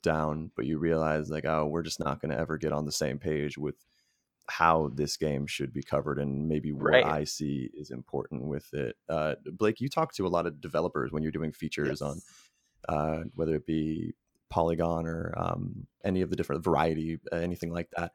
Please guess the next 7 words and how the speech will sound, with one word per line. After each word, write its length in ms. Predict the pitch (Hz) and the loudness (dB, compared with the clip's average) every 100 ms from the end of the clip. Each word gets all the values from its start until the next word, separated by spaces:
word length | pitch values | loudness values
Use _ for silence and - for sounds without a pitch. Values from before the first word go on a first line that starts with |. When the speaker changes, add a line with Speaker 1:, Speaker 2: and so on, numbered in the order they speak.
| _ _ _ - | _ _ _ -14
Speaker 3:
Mm. 100 | 117 | -2
Speaker 1:
Uh, 300 | 92 82 85 - | 2 4 2 0
and 160 | 95 90 | 0 2
I 40 | 98 | 2
remember 260 | 107 104 | 2 2
talking 380 | - 92 - 85 | 4 2 2 -4
to, 320 | - 87 85 | 0 0 0